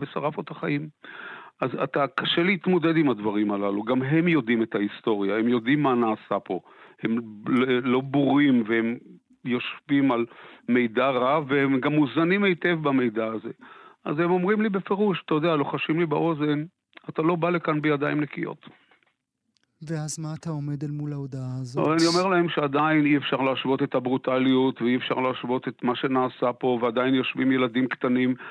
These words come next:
Speaker 1: חטופים, מה לילד קטן ול-, ל-, למעשה חטיפה וכולי, ואנחנו צריכים כרגע לפעול בצד ההומניטרי וכולי.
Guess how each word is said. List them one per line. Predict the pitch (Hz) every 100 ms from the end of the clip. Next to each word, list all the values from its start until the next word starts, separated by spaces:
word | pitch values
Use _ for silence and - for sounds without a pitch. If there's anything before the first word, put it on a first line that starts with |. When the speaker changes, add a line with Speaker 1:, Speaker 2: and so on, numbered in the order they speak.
| - - -
Speaker 1:
חטופים, | 135 143 - 123 - 139 131
מה | 131 139
לילד | 139 139 143 -
קטן | 135 - 139 139 131
ול-, | 131 131 127 123 117 123 127 127 123 - - - -
ל-, | 131 127
למעשה | 127 127 123 -
חטיפה | 135 131 143 131 135 127
וכולי, | 131 - 131 127 131
ואנחנו | 120 120
צריכים | 117 127 127
כרגע | 127 127 131
לפעול | 123 135 131
בצד | 127 127 131
ההומניטרי | 135 135 135 131 131 131 120
וכולי. | 120 123 117 123